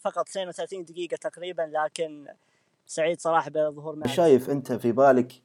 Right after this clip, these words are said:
Speaker 2: أو في قلبك كلام يقرقع، إحنا نقول في الحسا يقرقع، يعني، لسه ما، ما شبعت،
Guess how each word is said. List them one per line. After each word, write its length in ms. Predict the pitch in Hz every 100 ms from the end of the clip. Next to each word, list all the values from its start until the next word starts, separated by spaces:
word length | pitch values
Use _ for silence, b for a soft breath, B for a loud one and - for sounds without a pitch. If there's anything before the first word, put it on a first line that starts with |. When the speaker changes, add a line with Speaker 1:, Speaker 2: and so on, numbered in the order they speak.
| _ _ _ _ -
Speaker 2:
أو 80 | 104
في 160 | -
قلبك 380 | 98 127 113 101
كلام 340 | - 107 123 98
يقرقع، 480 | 87 120 110 92 - - _ _ _ _
إحنا 160 | 98
نقول 260 | 95 107 98
في 60 | 87
الحسا 340 | 95 104 90
يقرقع، 500 | 82 120 120 98 82
يعني، 440 | 85 82 143 82 _ _ _ _ _
لسه 400 | 117 160 - 117
ما، 200 | 117 135 - b b -
ما 140 | 151
شبعت، 540 | 151 131 123 87 -